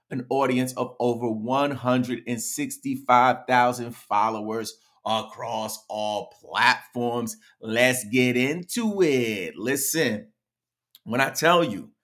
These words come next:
that Threads has literally consumed the internet, for all social media folks, that's, like, where we at, what we're doing.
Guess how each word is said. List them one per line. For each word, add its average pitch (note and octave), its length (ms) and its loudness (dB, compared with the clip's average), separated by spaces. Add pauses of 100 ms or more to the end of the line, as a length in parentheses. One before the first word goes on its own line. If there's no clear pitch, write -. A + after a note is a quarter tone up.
(440)
that A#2 380 -2
Threads C3 380 2
has A2 240 -6
literally C3+ 500 0
consumed C3 640 -4
the A2 140 -6
internet, G#2 420 -6
for - 100 -6
all F#3+ 220 0
social E3+ 340 -4
media C3 300 -2
folks, B2+ 300 -4
that's, B2+ 260 2
like, A2 280 -2
where A2 300 -2
we G#2+ 240 -2
at, G#2 240 0
what F#2 160 -6
we're F#2+ 140 -14
doing. F#2 380 -10